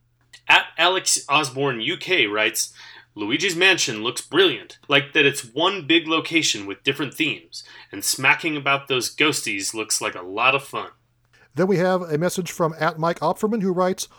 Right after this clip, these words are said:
Speaker 2: "All the Mana announcements, collection of Mana being out now,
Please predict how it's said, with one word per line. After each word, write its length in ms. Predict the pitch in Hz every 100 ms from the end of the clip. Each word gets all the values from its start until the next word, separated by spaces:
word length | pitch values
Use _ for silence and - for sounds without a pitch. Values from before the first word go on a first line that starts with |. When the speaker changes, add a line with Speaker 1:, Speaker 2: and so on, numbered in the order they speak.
| - -
Speaker 2:
"All 260 | 175 226
the 80 | 220
Mana 340 | 196 190 151 139
announcements, 600 | 127 110 - 120 120 - - _
collection 380 | - 170 196 208
of 80 | 190
Mana 260 | 175 190 175
being 260 | 185 190
out 200 | 180 160
now, 340 | 170 196 220